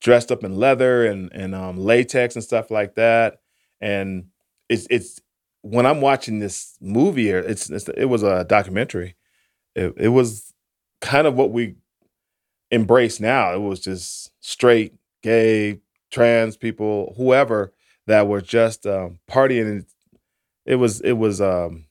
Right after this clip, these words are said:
whatever that type of music was, death metal or whatever the fuck this type of music they had back then. But it was, um,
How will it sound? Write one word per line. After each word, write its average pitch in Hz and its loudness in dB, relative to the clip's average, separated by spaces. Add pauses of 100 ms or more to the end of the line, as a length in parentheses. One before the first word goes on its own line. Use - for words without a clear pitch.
(260)
whatever 104 2
that 92 -2
type 92 -2
of 85 -18
music 87 -8
was, 85 -8
death 87 -6
metal 87 -6
or 78 -6
whatever 92 0
the 87 -2
fuck 92 -4
this 85 -8
type 87 -8
of 85 -14
music 80 -12
they 82 -8
had 82 -6
back 80 -8
then. 76 -8 (640)
But 127 8
it 139 10
was, 131 4
um, 113 0